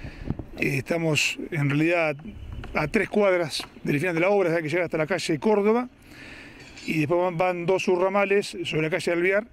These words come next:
y sobre la calle Córdoba. Así que muy contento porque, bueno, ahora el tiempo está acompañando y nos permite avanzar.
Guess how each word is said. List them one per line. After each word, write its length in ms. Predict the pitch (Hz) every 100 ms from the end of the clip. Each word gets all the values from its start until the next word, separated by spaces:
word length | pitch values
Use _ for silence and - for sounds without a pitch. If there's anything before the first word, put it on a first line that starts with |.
| -
y 100 | 175
sobre 160 | 143 151
la 60 |
calle 200 | 156 147
Córdoba. 400 | 147 147 131 123 - - - - - - - -
Así 260 | 156 156
que 100 | 165
muy 100 | 185
contento 420 | 175 190 254 214 160
porque, 140 | 160
bueno, 160 | 170 160
ahora 180 | 156
el 60 | 160
tiempo 220 | 180 165
está 100 | 165
acompañando 680 | 165 151 170 214 202 196 - -
y 80 | - 139
nos 120 | 147
permite 300 | 143 165 160
avanzar. 400 | 151 151 214 208